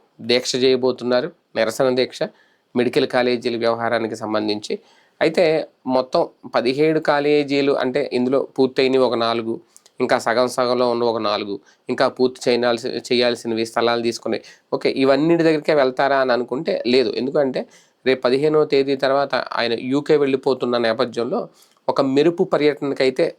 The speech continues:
సిద్ధమయ్యారు. ఆ మెరుపు పర్యటన ఏంటి అంటే ఉత్తరాంధ్ర పర్యటన. ఉత్తరాంధ్రకి వెళ్ళి అక్కడ, ఆ, మెడికల్ కాలేజీల దగ్గర దీక్ష చేయడం. అంటే ఉత్తరాంధ్రకి ప్రతిపక్ష నేతగా, ఆ, అధికారం కోల్పోయిన తర్వాత, రెండు వేల ఇరవై నాలుగు తర్వాత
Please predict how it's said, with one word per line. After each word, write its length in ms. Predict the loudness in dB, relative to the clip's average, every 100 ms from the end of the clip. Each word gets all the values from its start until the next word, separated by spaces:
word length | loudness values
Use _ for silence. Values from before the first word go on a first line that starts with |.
| -6
సిద్ధమయ్యారు. 580 | -4 0 0 0 -4 -2
ఆ 100 | -2
మెరుపు 340 | 2 2 0 0
పర్యటన 460 | 0 0 0 0
ఏంటి 240 | 0 0 -2
అంటే 180 | -2 -6 -10 -10 -2
ఉత్తరాంధ్ర 400 | -2 0 0 -2
పర్యటన. 420 | -6 -6 -8 -12 -20 -20 _ -8
ఉత్తరాంధ్రకి 640 | -2 2 2 0 -2 -2 0
వెళ్ళి 280 | 0 0 -2 -2
అక్కడ, 220 | -2 -2 -4 _ _ _ -6
ఆ, 80 | 0 0
మెడికల్ 380 | 2 0 2 0
కాలేజీల 460 | 2 2 2 0 0
దగ్గర 320 | 0 -2 -6 -8 -16
దీక్ష 480 | -2 0 0 -4 -2
చేయడం. 220 | 0 0 -4 -14 _ -2
అంటే 240 | 2 2
ఉత్తరాంధ్రకి 840 | 2 -2 0 2 2 0 -2 -2 -6 -8 _ _ -6
ప్రతిపక్ష 460 | -4 -2 -4 -2 0 2 2 0
నేతగా, 420 | 0 0 0 -2 -4 _ _ _ -4
ఆ, 60 | 0
అధికారం 540 | 2 2 2 2 2
కోల్పోయిన 480 | 0 -2 0 -2 0
తర్వాత, 360 | 0 0 0 -4 -8 _ -6
రెండు 160 | 0 2
వేల 120 | 2
ఇరవై 200 | 2 0
నాలుగు 260 | 0 -2 -2
తర్వాత 420 | 0 -2 -2